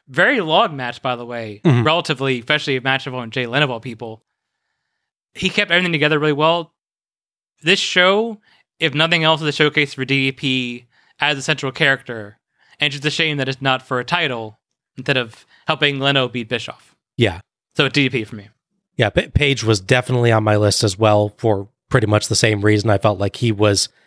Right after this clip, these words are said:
Speaker 2: in large part responsible for holding that main event together.
Speaker 1: Yes.
Speaker 2: Yeah, de-, definitely a, a, a prime contender there.
Speaker 1: Mm-hmm.
Speaker 2: But I am gonna go with Dean Malenko.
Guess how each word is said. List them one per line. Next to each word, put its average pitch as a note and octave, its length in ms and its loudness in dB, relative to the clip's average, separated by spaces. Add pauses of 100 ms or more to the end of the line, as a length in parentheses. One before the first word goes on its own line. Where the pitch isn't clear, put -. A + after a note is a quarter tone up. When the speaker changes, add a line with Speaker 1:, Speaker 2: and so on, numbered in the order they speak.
(200)
Speaker 2:
in B2 180 2
large A2+ 320 0
part A2+ 200 0
responsible A2 600 0
for A2+ 160 2
holding G#2+ 300 2
that G#2 160 2
main G#2 200 2
event G#2+ 300 0
together. A2+ 460 0
Speaker 1:
Yes. - 360 -4 (200)
Speaker 2:
Yeah, G2 160 0
de-, B2 160 2
definitely G2+ 600 2
a, F#2+ 100 2
a, G2+ 340 -2 (160)
a A#2+ 120 -2
prime G#2+ 380 0
contender A2 460 2
there. A2 300 2 (120)
Speaker 1:
Mm-hmm. F3 180 -4 (420)
Speaker 2:
But G#2+ 400 0
I B2 460 4
am A#2+ 220 4
gonna A#2 200 2
go G#2+ 180 4
with A#2+ 400 2
Dean A#2 160 4
Malenko. C#3 440 2